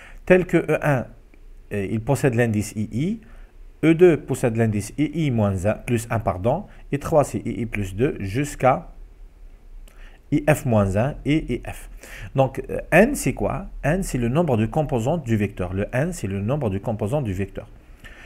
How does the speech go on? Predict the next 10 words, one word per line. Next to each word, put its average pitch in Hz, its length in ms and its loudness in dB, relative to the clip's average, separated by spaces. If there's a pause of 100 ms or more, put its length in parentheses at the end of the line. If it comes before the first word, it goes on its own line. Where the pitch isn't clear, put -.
(140)
Donc, 110 160 -2
c'est - 80 -2
quoi 269 240 6
N 143 220 2
en 127 60 2
réalité ? 113 540 0 (360)
N, 175 360 2 (180)
c'est, 127 500 2
euh, 90 440 0
l'indice 143 680 2